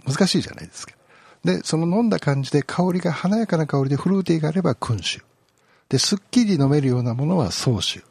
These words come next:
で、味わいが深く濃いようなものに感じる香りと味のバランスがあるものが純酒。で、やっぱり熟成させて、まったりと年月を感じるような味わいが熟酒。で、この四タイプに分けてやると、自分の中で分けていく。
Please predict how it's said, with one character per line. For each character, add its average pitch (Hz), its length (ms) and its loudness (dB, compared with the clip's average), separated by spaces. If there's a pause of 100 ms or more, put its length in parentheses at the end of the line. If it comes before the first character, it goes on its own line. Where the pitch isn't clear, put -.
(500)
で、 147 120 2
味 170 260 0
わ 185 140 2
い 180 40 -2
が 175 120 0
深 - 220 -2
く 139 140 -4
濃 151 220 0
い 185 200 0
よ 143 160 0
う - 20 0
な 131 120 -2
も 135 140 0
の 139 100 2
に 117 120 -2
感 131 260 -2
じ 131 100 0
る 123 80 0
香 127 240 0
り 120 60 2
と 131 100 0
味 120 160 -2
の 131 60 0
バ 127 140 0
ラ 131 80 -2
ン 127 40 -2
ス - 100 -8
が 123 80 2
あ 135 40 2
る 127 80 0
も 120 100 0
の 147 80 0
が 175 140 4
純 104 300 -2
酒。 - 180 -2 (600)
で、 165 80 2
や 165 40 4
っ - 40 -2
ぱ 190 80 4
り 147 60 2
熟 123 200 -2
成 147 180 2
さ 143 160 0
せ - 120 -4
て、 - 200 -10 (520)
ま 113 100 4
っ - 80 -6
た - 100 2
り 92 120 0
と - 120 -16 (680)
年 120 140 2
月 98 220 -2
を 92 40 -6
感 98 200 -6
じ - 100 -8
る 92 60 -8
よ 90 80 -6
う - 20 -8
な 87 100 -8
味 87 160 -10
わ 98 80 -8
い 123 40 -6
が 170 180 -2
熟 95 260 -8
酒。 - 140 -6 (340)
で、 135 80 -4
こ 170 140 0
の 185 80 4
四 220 240 4
タ 233 160 4
イ 202 60 2
プ 170 80 2
に 147 100 2
分 156 140 2
け 160 100 2
て 135 140 -4
や 135 100 -2
る 123 100 0
と、 214 300 4 (720)
自 120 140 -4
分 123 120 2
の 120 100 2
中 113 200 0
で 95 120 -6
分 110 120 -2
け 104 100 -6
て - 160 -18
い - 40 -20
く。 - 100 -20